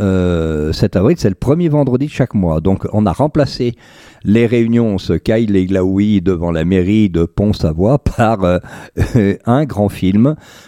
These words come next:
dans la grande salle du nouveau cinéma Le Diamant, deux salles, dont une rénovée, deux cent vingt places. Donc, dans celle-là,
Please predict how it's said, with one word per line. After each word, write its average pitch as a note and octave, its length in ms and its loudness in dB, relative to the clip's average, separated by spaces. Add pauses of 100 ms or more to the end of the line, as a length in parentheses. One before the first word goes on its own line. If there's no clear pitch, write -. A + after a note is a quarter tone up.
dans C3+ 180 0
la D3+ 140 0
grande C3 240 0
salle C#3+ 380 0
du C3 180 2
nouveau C3 280 2
cinéma A2+ 680 2
Le G#2 160 4
Diamant, G2+ 640 2
deux A2+ 240 2
salles, A#2+ 580 2
dont G2 180 2
une G#2 240 2
rénovée, F#2+ 680 2
deux G2+ 160 0
cent E2+ 200 -4
vingt D#2 160 -2
places. G2 360 -2
Donc, F#2 160 0
dans F#2+ 140 0
celle-là, F2+ 520 0